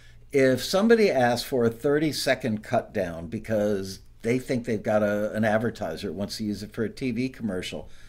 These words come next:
and your reverb tail, y-, your downbeat is at twenty-nine point eight, and your reverb tail hangs out to thirty point one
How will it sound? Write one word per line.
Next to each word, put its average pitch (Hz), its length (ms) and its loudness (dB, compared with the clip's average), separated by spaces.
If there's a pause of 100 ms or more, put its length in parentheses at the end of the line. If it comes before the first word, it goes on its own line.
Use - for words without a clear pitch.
(400)
and 123 260 2
your 135 260 4
reverb 143 640 2
tail, 104 220 0
y-, 113 260 -2
your 131 180 2
downbeat 143 800 2 (100)
is 117 220 2
at 110 240 0
twenty-nine 143 800 0
point 113 420 -4
eight, 147 320 -2
and 110 140 0
your 107 80 -2
reverb 143 520 -2
tail 117 320 0 (380)
hangs 165 340 0
out 147 280 4
to 139 200 0
thirty 156 880 0 (340)
point 160 340 0
one 117 640 0